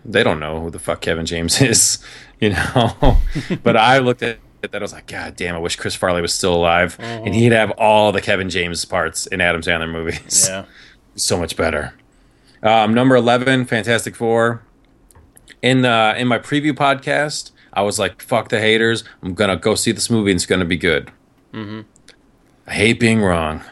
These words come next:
Speaker 2: Aw, and it
Speaker 1: But
Speaker 2: was just bad.
Speaker 1: again, it's summer of half movies. The first half of the movie was really good. I
Speaker 2: Hmm.
Speaker 1: really liked it. It was so weird that I liked it until they got their powers.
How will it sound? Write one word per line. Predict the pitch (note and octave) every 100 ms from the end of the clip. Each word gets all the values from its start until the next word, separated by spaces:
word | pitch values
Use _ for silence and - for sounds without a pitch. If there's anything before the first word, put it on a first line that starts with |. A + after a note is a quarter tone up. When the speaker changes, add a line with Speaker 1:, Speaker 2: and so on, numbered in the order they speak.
| -
Speaker 2:
Aw, | A2+ G#2+ G2+
and | G#2 - - - - -
it | A2
Speaker 1:
But |
Speaker 2:
was | G#2+ G2+
just | -
bad. | A#2+ G#2+ A2+ F#2+ - _ _ _ _ -
Speaker 1:
again, | G#2 C3+ B2 A2
it's | A2 -
summer | - B2 A#2+
of | A2+
half | A#2+ A#2 -
movies. | B2 A2 F2
The | G#2
first | - A#2+ A2+
half | B2+ A2+
of |
the | G#2+
movie | A#2+ C3 G2
was | F#2 F#2
really | A2+ E3+ F#3 E3+
good. | D3 G3 B2+ - - _ _ _ _ _ _ A#2+
I | -
Speaker 2:
Hmm. | D3+
Speaker 1:
really | G3 G3 E3+
liked | D#3+ F3 F3+ A2+
it. | E2+ - - -
It |
was | C3+ -
so | - F3+
weird | E3 G3 D#3+ G#2
that | A#2 - -
I | A2+
liked | B2 C3+ D3+ C3+
it | C3
until | C3 C#3+
they | C3+
got | C3+
their | B2+
powers. | C#3 D3 G#2+ C#2 -